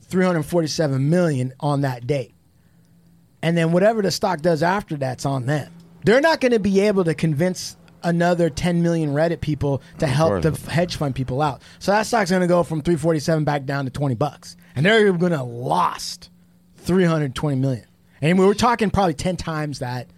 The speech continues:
Speaker 1: I'm just using those numbers as examples. But
Speaker 2: Right, right, right.
Speaker 1: that's what's gonna happen.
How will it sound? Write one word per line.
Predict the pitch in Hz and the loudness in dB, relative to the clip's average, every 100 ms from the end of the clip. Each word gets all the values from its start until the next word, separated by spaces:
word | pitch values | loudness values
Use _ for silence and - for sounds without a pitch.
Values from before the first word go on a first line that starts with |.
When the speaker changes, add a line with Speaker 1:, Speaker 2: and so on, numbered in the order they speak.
| - - - | -20 -14 -4
Speaker 1:
I'm | 160 | -2
just | 165 139 | 0 0
using | 151 131 | 0 0
those | 139 143 131 | 0 -2 -4
numbers | 131 120 | -6 -6
as | 120 110 | -8 -10
examples. | 107 127 131 - 71 | -8 -6 -6 -6 -4
But | |
Speaker 2:
Right, | 80 78 - | -2 -4 -6
right, | 73 64 | -6 -4
right. | 73 | -2
Speaker 1:
that's | - 294 269 | 0 0 -2
what's | 214 | -4
gonna | 208 180 | -2 -2
happen. | 170 151 107 | -2 -4 -10